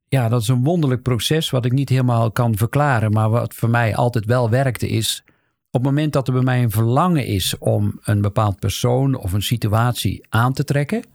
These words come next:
ehm, dan zet ik die intentie voor mezelf neer. Dus ik word er 's morgens mee wakker en denk, "Oh, wat zou het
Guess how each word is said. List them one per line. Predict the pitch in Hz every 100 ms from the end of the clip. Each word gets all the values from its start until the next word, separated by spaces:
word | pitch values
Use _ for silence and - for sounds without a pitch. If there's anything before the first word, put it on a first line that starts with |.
| _ _ _ _ _ _
ehm, | 135 127 123 123 131 - _ _ _
dan | 143 135 151 151
zet | 131 180
ik | 170
die | 143 135
intentie | 139 131 165 143 107
voor | 98 95
mezelf | 85 82 76
neer. | - 73 82
Dus | 104 101
ik | - 117
word | 117 104
er | 101
's |
morgens | - 120 117 101
mee | 104 95
wakker | 117 120 104
en |
denk, | 95 -
"Oh, | - - 139 117 107
wat | 95
zou | - 110 113
het | 107 -